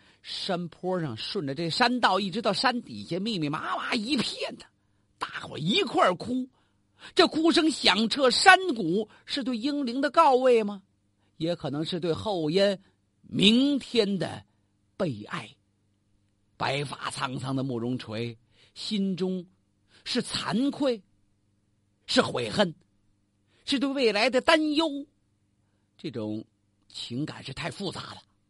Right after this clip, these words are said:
他本来想这一次一战而成功，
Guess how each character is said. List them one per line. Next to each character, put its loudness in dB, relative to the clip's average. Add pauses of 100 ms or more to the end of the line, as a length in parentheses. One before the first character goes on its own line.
(960)
他 2
本 4
来 8
想 0
这 0
一 -2
次 -2 (200)
一 4
战 2
而 4
成 0
功， 2